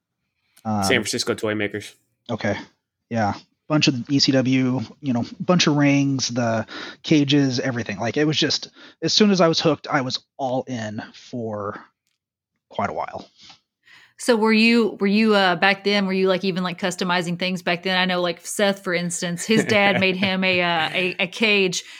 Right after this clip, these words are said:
Speaker 3: out of, like, chicken wire and,
Speaker 2: I had, like,
Speaker 3: uh,
Speaker 2: Hell in a Cell.
Speaker 3: he had Hell in a Cell,
Speaker 2: And
Speaker 3: yeah.
Speaker 2: I, I had a pretty
Speaker 3: <laughs>
Speaker 2: extensive collection of bone crunchers I customized. Like, I made a, uh, I remember making an Ahmed Johnson into, like, Booker T's solo run from <laughs> W C W from that era and some other just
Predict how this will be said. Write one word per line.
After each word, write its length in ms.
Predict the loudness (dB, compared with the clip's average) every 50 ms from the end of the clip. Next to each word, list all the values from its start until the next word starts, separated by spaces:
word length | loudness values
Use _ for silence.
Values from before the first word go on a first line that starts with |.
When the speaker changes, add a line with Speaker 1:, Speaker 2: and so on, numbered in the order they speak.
| -6 -2
Speaker 3:
out 140 | -2 0
of, 80 | 0 0
like, 160 | -2 -4 -4
chicken 400 | -4 -4 -2 -2 0 -2 -2 -2
wire 640 | 0 0 2 2 4 4 4 4 4 4 4 2 0 -2
and, 460 | -2 -2 -2 -2 -2 -2 -4 -2 -2
Speaker 2:
I 40 | -2
had, 120 | 0 0
like, 100 | 0 -2
Speaker 3:
uh, 40 | -2
Speaker 2:
Hell 180 | -2 -2 -2 -2
in 80 | -4
a 40 | -6
Cell. 280 | -6 -4 -2 0 2 2
Speaker 3:
he 60 | 2
had 100 | 2 2
Hell 200 | 2 2 2 2
in 100 | 2 0
a 40 | 0
Cell, 300 | -2 -2 -2 0 2 2
Speaker 2:
And 140 | 4 4
Speaker 3:
yeah. 80 | 4 4
Speaker 2:
I, 60 | 4 4
I 180 | 4 4 4
had 160 | 4 4 4
a 40 | 4 4
pretty 160 | 4 4 4
Speaker 3:
<laughs> 20 |
Speaker 2:
extensive 640 | 2 2 0 -2 -2 0 2 2 2 2 0 -4 -8
collection 580 | -8 -2 0 0 0 0 -2 -2 -2 -2 0
of 300 | 0 -2 -4 -6 -6 _
bone 200 | -2 -2 -2 -2
crunchers 320 | -2 -2 -4 -4 -4 -6 -6
I 100 | -6 -4
customized. 640 | -4 -6 -8 -8 -8 -6 -4 0 0 0 0 0 -2
Like, 140 | -2 -2 -2
I 60 | 0
made 300 | 2 4 4 4 4 4
a, 240 | 4 4 4 4 4
uh, 240 | 2 2 0 0 -4 -6 -12 -20 -20 -16 _
I 60 | -2
remember 220 | 2 4 4 4 4
making 180 | 4 2 2
an 80 | 2 2
Ahmed 380 | 2 2 2 4 4 2 2 2
Johnson 440 | 2 2 2 2 0 -2 -2 -2
into, 200 | 0 0 0 2
like, 240 | 2 2 2 0 -2 _
Booker 280 | -4 -4 -4 -4 -6
T's 360 | -8 -4 -2 -2 -2 -2 -2
solo 360 | -2 -2 0 0 2 2 2 2
run 280 | 0 0 0 0 -2
from 160 | -4 -8 -6
<laughs> 0 |
W 220 | -4 -4 -2 -2 -2
C 160 | -2 -2 0
W 340 | 2 2 2 2 2 0 -2
from 180 | 0 2 2
that 120 | 2 4 4
era 340 | 4 4 4 4 2 2 0
and 140 | -2 -4
some 200 | -6 -6 -2 0
other 260 | 2 4 4 4 2 0
just 280 | -2 -6 -8 -8 -10